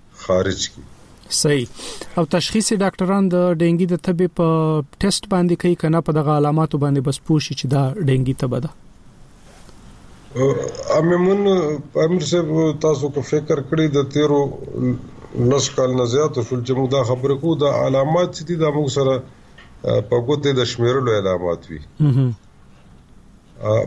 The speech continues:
Speaker 1: په زیاتو مرضونو کې همدغسې علامات وي، لکه سر درد، د بدن درد، د جوړ درد.
Speaker 2: مهم.
Speaker 1: دا دردونه یا استفراقي کیفیت پیدا کېدل، یا د خوب زیاتېدل، یا د خوب کمېدل، یا د
Speaker 2: مهم.
Speaker 1: بدن تودوخه زیاتېدل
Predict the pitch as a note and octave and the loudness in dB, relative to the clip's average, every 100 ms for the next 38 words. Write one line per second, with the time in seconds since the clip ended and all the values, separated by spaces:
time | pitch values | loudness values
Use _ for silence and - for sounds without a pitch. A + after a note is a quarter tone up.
0 | - B2 A#2+ D3+ D3+ C#3+ C3 B2 A#2 B2 | -2 0 2 0 0 0 0 0 0 0
1 | B2 B2 B2 A#2+ A#2 A#2+ A#2+ A2+ A2+ A2+ | -2 -2 -2 0 0 0 0 2 0 2
2 | A2+ A#2+ A2+ B2 A2+ A2 A2 G2+ A#2+ A#2 | 2 2 0 0 0 0 0 0 0 0
3 | A2 A2+ A2 G#2 A2 A2 G#2 A2 A2+ A#2 | 0 0 -2 -6 -4 -2 0 0 2 2
4 | A2+ A2 G#2 A2 G#2+ G#2+ G#2 A2 B2 A2+ | 2 0 0 -2 0 0 0 0 0 0
5 | A#2 A2 - - - - - C3+ B2 A#2 | -2 -2 -10 -20 -20 -6 0 2 2 0
6 | A2+ D#3 E3+ C#3 D3+ C3 D3 E3 D#3 D3+ | 0 2 2 2 -2 -2 -4 0 2 2
7 | C#3+ C#3 C3+ C3+ G#2 A#2 - C3+ - B2+ | 0 0 0 0 -2 -4 -2 -2 0 0
8 | A#2+ C#3 C3+ C3 A#2+ C3+ B2 B2+ B2 B2 | 0 -4 -4 -2 0 -2 0 0 2 2
9 | B2 B2 A#2 A#2+ A#2+ A#2+ A#2+ A2+ - B2+ | 0 0 2 2 2 2 2 0 0 -2
10 | A2 A#2 A2+ A#2 A2 B2 A#2 A2+ G#2+ G#2 | 0 0 0 -2 0 0 2 2 0 -2
11 | - A#2+ G#2 A2+ A2 A2 G#2+ A2+ A2+ - | -2 -2 0 0 2 2 2 0 0 -6
12 | - - - - - A2+ C#3 A#2+ A#2 A#2+ | -20 -20 -20 -18 -4 0 2 2 0 0
13 | B2 A#2+ A#2 A2+ A#2 A#2+ A2+ A2+ A#2 A2 | -2 0 0 0 0 -2 -2 -4 -2 -2
14 | A2 A#2+ | 0 0